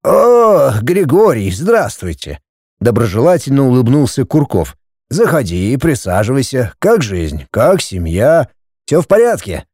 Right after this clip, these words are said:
«Спасибо, Александр Владимирович, все хорошо». Расслабившись, радушно произнес Кушилин, проходя к столу и присаживаясь в одно из кресел. «Как дочка? Не болеет?»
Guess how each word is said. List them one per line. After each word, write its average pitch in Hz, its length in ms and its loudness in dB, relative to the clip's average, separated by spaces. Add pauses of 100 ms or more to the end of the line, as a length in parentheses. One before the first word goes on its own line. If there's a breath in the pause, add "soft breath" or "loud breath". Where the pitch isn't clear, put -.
(720)
«Спасибо, 90 680 0
Александр 113 520 -2
Владимирович, 107 720 -2
все - 240 -2
хорошо». 120 560 -2 (460)
Расслабившись, 170 960 0
радушно 131 580 0
произнес 120 560 0
Кушилин, 117 640 -2
проходя 117 500 0
к - 80 -8
столу 151 420 0 (200)
и 139 160 2
присаживаясь 156 800 0
в 127 60 2
одно 127 240 2
из 131 140 -2
кресел. 76 500 -4 (500)
«Как 160 240 2
дочка? 135 720 0 (120)
Не 123 180 0
болеет?» 135 640 -2